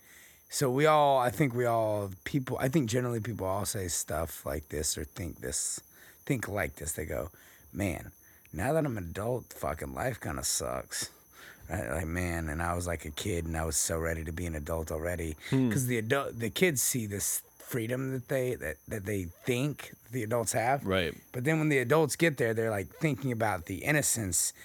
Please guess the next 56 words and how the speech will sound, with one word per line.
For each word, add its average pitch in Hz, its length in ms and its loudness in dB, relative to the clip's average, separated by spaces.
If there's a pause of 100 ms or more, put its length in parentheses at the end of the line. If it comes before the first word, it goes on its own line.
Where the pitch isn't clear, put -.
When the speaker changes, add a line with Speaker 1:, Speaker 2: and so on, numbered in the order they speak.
(140)
Speaker 1:
and - 80 -4
the 98 60 0
Speaker 2:
That 95 60 2
they 104 60 2 (100)
Speaker 1:
creativity - 180 4
of 170 80 6
the 123 320 8
Speaker 2:
lost. - 120 0
Speaker 1:
children 95 540 2 (400)
that 107 160 -2
they 101 120 0
l-, 110 280 -2
Speaker 2:
The 127 120 6
Speaker 1:
that 113 100 2
Speaker 2:
freedom 151 340 8
r-, 120 100 6
really 123 260 8
was 123 360 8
in 107 200 6
the 92 200 4
Speaker 1:
Yeah, 120 240 6
Speaker 2:
childhood. 120 440 6
Speaker 1:
was 131 120 6
Speaker 2:
Yeah, 95 200 6
Speaker 1:
in 101 60 4
Speaker 2:
I 120 100 6
see, 117 40 2
Speaker 1:
that, - 100 -4
Speaker 2:
I 107 40 -6
see 107 140 -4
what - 100 0
you're - 80 2
Speaker 1:
yeah, - 0 -
right? 123 240 6
Speaker 2:
saying. - 80 -2
Speaker 1:
And 156 100 6
then, 156 220 6
but 147 100 6
they 165 120 10
don't 196 260 4
carry 190 580 6
enough 135 480 6
of 113 160 2
that 127 240 6
from 110 180 -4
childhood 123 520 2
on. 98 420 0 (340)
And 110 120 0
I - 20 2
think 120 160 2
our 123 140 8
society, 110 800 4 (480)
especially 151 400 6
h-, - 260 -2
in 123 140 2
a, 113 40 2